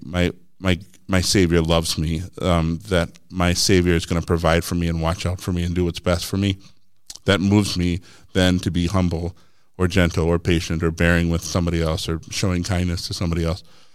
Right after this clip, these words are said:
But then at the end of the day, you go, "W-, did I do enough? Did, is this, am I really wearing,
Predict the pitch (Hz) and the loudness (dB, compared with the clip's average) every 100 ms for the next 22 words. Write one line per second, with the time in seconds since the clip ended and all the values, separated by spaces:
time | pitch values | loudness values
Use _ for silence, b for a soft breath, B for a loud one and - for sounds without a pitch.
0 | B B B 101 101 156 139 113 127 - | B B B -2 4 4 6 4 2 2
1 | 107 117 127 160 95 82 85 110 107 98 | 2 4 4 4 4 4 2 2 0 4
2 | 95 90 76 82 110 101 87 95 87 85 | 4 4 -2 -4 2 4 4 4 4 2
3 | 73 - - - 95 - - - 113 107 | 0 -4 -8 -2 -2 -2 -18 -6 2 4
4 | 120 117 117 113 107 110 113 104 98 98 | 6 4 6 6 6 4 6 6 6 6
5 | 98 | 2